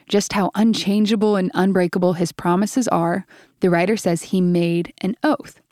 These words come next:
And when people are trying to make convincing promises or arguments, they swear on things that seem bigger than themselves. And then when people make really serious commitments,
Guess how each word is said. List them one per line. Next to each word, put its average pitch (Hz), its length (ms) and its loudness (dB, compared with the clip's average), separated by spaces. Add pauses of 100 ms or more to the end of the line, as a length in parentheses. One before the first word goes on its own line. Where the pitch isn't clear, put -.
(280)
And 220 140 2
when 202 160 2
people 311 380 0
are 262 80 2
trying 190 380 -2
to 196 100 -4
make 175 180 -2
convincing 190 640 0
promises 175 580 -2
or 180 140 0
arguments, 175 480 0
they 180 240 0 (380)
swear 180 560 0
on 254 160 0
things 175 320 -2
that - 120 -4
seem 196 220 0
bigger 165 320 0
than 170 180 0
themselves. - 580 -2 (500)
And 214 160 4
then 254 120 4
when 240 120 4
people 262 320 2
make 220 240 0
really 240 420 2
serious 170 540 -2
commitments, 185 640 -2